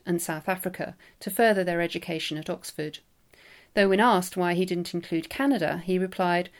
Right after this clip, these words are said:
"Well, they haven't bought any of my cars." This former Morris garage on Saint Aldate's is just one of many sites across the city which remind us of the lasting impact which Lord Nuffield had, both on the town and the gown.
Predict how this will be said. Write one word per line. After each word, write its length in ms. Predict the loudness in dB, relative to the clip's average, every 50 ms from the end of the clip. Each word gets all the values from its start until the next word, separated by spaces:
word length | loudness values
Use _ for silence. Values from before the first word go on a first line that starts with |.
| _ _
"Well, 300 | 2 4 4 4 2 0 _ _
they 120 | -2 0
haven't 220 | 0 0 0 0 -4
bought 300 | -4 -4 -6 -6 -6 -6
any 180 | -6 -6 -6
of 120 | -8 -8 -8
my 140 | -10 -10 -10
cars." 680 | -10 -8 -6 -6 -6 -6 -8 -10 -12 -12 -12 -14 -16 -18 _ _ _ _ _ _ _ _ _ _ _ _ _ _ _ _ _ _ _ -20 -20 -20 -20 -20 -20 _ _ _ _ _
This 220 | 0 2 2 2 0
former 400 | 0 2 2 4 4 4 2 2
Morris 400 | 2 0 2 2 0 0 -2 -2
garage 480 | -2 -2 -2 0 -2 -2 -4 -4 -2
on 100 | -4 -4
Saint 200 | -4 -4 -6 -6
Aldate's 480 | -4 -6 -4 -4 -4 -4 -4 -4 -6 -6
is 100 | -6 -6
just 260 | -4 -4 -4 -4 -6
one 300 | -4 -2 0 0 0 0
of 140 | -2 -2 -2
many 220 | -2 0 0 -2
sites 380 | -2 -4 -4 -4 -4 -6 -8 -10
across 280 | -10 -6 -6 -6 -6 -6
the 120 | -8 -10
city 380 | -8 -8 -8 -6 -6 -6 -6 -4
which 240 | -6 -8 -6 -4
remind 400 | -2 -2 0 2 2 0 0 0
us 240 | -4 -6 -6 -10 -12
of 180 | -10 -10 -6 -4
the 100 | -2 -2
lasting 440 | 0 0 0 0 -2 -4 -4 -4 -4
impact 480 | -2 -4 -4 -6 -8 -8 -8 -10 -8 -8
which 220 | -8 -8 -6 -6
Lord 160 | -6 -6 -4
Nuffield 380 | -4 -6 -6 -6 -6 -6 -6 -8
had, 400 | -8 -8 -6 -6 -6 -6 -8 -12 -16 -20 -20 -20 -20 _ 4
both 260 | 4 4 4 2 0
on 120 | -2 -2
the 60 | -2
town 520 | -4 -2 -2 0 0 0 0 0 -2 -4 -4
and 200 | -4 -4 -4 -4
the 80 | -4 -4
gown. 540 | -4 -4 -4 -4 -6 -8 -8 -10 -12 -12